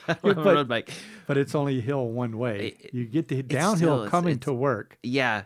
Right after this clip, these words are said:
Speaker 1: but it's the uphill after work.
Speaker 2: Yeah.
Speaker 1: Yeah, which sounds scary. But I, uh, when I was younger in college,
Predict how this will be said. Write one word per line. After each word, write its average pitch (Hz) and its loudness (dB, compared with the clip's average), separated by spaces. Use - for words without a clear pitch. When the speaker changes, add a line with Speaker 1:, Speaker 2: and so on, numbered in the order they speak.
Speaker 1:
but 120 0
it's 101 -10
the - -20
uphill 131 -2
after 117 -6
work. 92 -8
Speaker 2:
Yeah. - -12
Speaker 1:
Yeah, 104 -8
which 98 -14
sounds 110 -6
scary. 85 -8
But 147 0
I, 107 -4
uh, 110 -2
when 117 -4
I - 0
was 113 -2
younger 104 -4
in 101 -6
college, 101 -6